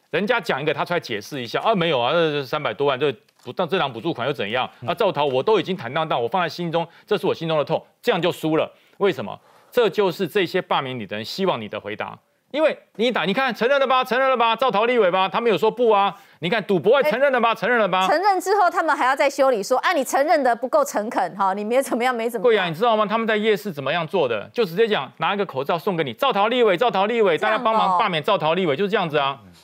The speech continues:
Speaker 1: 那你说陈柏惟如果用这种方式，你用他的节奏，跟着他的节奏跑，你表现的再泱泱大亮，你表示的再诚-，诚恳没有用。所以说你的战术真的是要改变。剩下两个礼拜来不来得及？本来来不及啦，后来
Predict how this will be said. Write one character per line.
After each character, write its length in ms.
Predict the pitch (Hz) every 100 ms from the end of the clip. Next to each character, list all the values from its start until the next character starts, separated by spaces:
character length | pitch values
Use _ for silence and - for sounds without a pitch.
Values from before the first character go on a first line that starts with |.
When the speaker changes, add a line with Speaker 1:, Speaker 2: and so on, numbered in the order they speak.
| -
Speaker 1:
那 160 | 269
你 240 | 202 170 151
说 240 | 233 247
陈 260 | 240 170 202
柏 120 | 190
惟 100 | 170
如 100 | 180
果 80 | 175
用 160 | 156
这 80 | 156
种 100 | 160
方 220 | 123 170
式， 180 | 165 151 - _ _
你 140 | 147
用 200 | 185 247 208
他 320 | - 202 220
的 160 | 190 160
节 260 | - 139
奏， 180 | 156 165
跟 200 | 139 233
着 80 | 185
他 80 | 190
的 80 |
节 180 | 175 139
奏 160 | 160 170
跑， 220 | 127 104
你 160 | 147 214 -
表 220 | 147 117
现 160 | 113 180
的 80 |
再 260 | 127 - 170
泱 200 | 160 170
泱 180 | 170 156
大 180 | 156 131
亮， 180 | 123 110
你 60 | 156
表 240 | 160 117
示 140 | -
的 80 | 170
再 260 | 139 196 151
诚-， 400 | - - 123 156
诚 240 | - 139
恳 160 | 190 107
没 140 | 101
有 100 | 165
用。 240 | 127 190 - _ _ _ _
所 160 | - 254
以 40 |
说 240 | 190 247 240
你 140 | 143 131
的 100 | 185
战 260 | - 160
术 280 | 135 180 107 _ _ _ _
真 160 | - 190
的 100 | 156
是 120 | 131
要 120 | 151
改 140 | 135 98 -
变。 180 | 139 98 _
剩 160 | -
下 100 | 170
两 120 | 170 113
个 80 |
礼 80 | 101
拜 160 | 107 127
来 100 | 185
不 60 |
来 140 | 226 214
得 60 |
及？ 220 | 190 147 139 _ _
本 160 | 151
来 140 | 131 160
来 120 | 143
不 120 | 160
及 160 | 170 110
啦， 180 | 107 -
后 100 | -
来 100 | 170